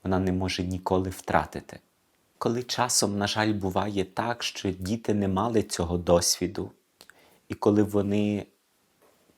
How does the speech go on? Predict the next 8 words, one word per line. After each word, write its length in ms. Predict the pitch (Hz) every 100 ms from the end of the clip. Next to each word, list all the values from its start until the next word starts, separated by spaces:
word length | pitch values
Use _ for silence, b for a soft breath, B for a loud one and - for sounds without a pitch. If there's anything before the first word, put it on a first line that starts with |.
| _
позбавлені 680 | - 92 98 101 113 101 98
цього 280 | 98 90 92
досвіду 600 | 92 92 101 - 98 92
безпечного 800 | 87 87 - 107 110 - 107 101
зв'язку 640 | 95 98 - - 90 90
і 60 | 85
безумовної 760 | 85 85 90 92 92 - 90
любові, 680 | 90 87 85 104 117 95 101